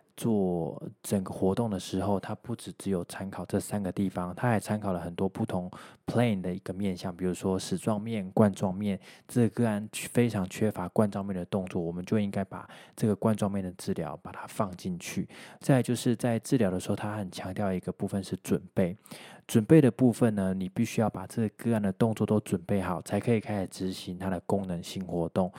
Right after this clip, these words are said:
所以这个也是我觉得，呃，很重要的地方，因为，呃，我自己亲身经历，在帮这个个案做治疗的时候，我有确定，如果没有把这个准备做好，我直接让这个个案站起来，其实他的姿势是很歪的，而且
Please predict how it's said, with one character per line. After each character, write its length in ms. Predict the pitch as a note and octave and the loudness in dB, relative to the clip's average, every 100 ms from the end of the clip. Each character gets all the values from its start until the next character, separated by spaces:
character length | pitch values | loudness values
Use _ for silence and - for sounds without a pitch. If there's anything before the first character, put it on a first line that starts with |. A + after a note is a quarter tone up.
| - - | -16 -16
所 180 | - B2+ | 4 4
以 40 | |
这 120 | A#2 D3+ | 8 8
个 100 | B2+ | 8
也 140 | F2 | 8
是 180 | - A2+ | 2 4
我 120 | F#2+ | 4
觉 160 | E2+ F#2+ | 4 2
得， 220 | F#2+ F2+ - - - | 4 2 0 -18 -8
呃， 120 | G#2 | -4
很 140 | F#2 F#2 | -4 2
重 100 | G#2+ | 2
要 60 | |
的 100 | G2 | 2
地 160 | F#2 G2+ | 2 2
方， 180 | F#2+ F#2+ | 2 0
因 80 | |
为， 220 | A2+ G#2+ G2 - - - _ _ | 2 2 0 -8 -20 -20 _ _
呃， 140 | G2 | 2
我 180 | F2 F2+ | 4 2
自 120 | F#2 | 0
己 140 | A2 F#2 | 0 -2
亲 200 | - G2+ | -2 -2
身 200 | G2+ G2 | 0 0
经 180 | G#2+ G2+ | 0 0
历， 100 | G2+ | 0
在 100 | G#2 | -2
帮 200 | G2+ F#2+ | -4 -4
这 140 | G2 | -4
个 60 | G#2 - | -4 -2
个 140 | G#2+ | -4
案 100 | G2 | 0
做 160 | G#2 G2 | 2 4
治 160 | B2 | 4
疗 140 | G2 E2+ | 4 2
的 100 | E2+ | -6
时 240 | - F#2 | -8 -2
候， 180 | F#2+ F2+ - - - - | 0 0 -2 -14 -16 -4
我 120 | A2 | 6
有 140 | B2 F#2+ | 8 6
确 240 | - A2 | 4 2
定， 240 | G2 F#2+ F2 | 2 -4 2
如 140 | A#2 | 2
果 160 | B2+ G#2+ | 4 2
没 140 | G2+ | 2
有 80 | G2+ | -2
把 200 | - - | -4 -10
这 100 | - | -4
个 100 | G#2 F#2+ | -2 0
准 200 | - - | -2 -4
备 160 | - F2+ | -2 -2
做 260 | - F#2 | 0 0
好， 220 | E2 - D2 | 0 -4 -4
我 160 | F#2+ | -4
直 120 | - | -6
接 200 | G2+ A2+ | -4 -2
让 180 | G#2+ G#2 | -2 -4
这 100 | G2 | -6
个 140 | G#2 F#2+ | -6 -8
个 220 | - G2 | -6 -4
案 140 | G2 F2+ | -4 -2
站 220 | G#2+ F#2 | -2 -2
起 120 | - | -4
来， 100 | - | -8
其 160 | A2 A#2 | -2 0
实 40 | |
他 120 | A#2+ | 4
的 80 | C3+ | 4
姿 240 | - A2 G#2+ | 2 -2 -2
势 120 | G#2+ | -2
是 140 | - | -4
很 120 | F#2+ E2+ E2+ | -8 -10 -6
歪 220 | F2 E2+ | -4 -4
的， 120 | - - | -6 -6
而 80 | G2 | -4
且 240 | - F#2 | -2 -2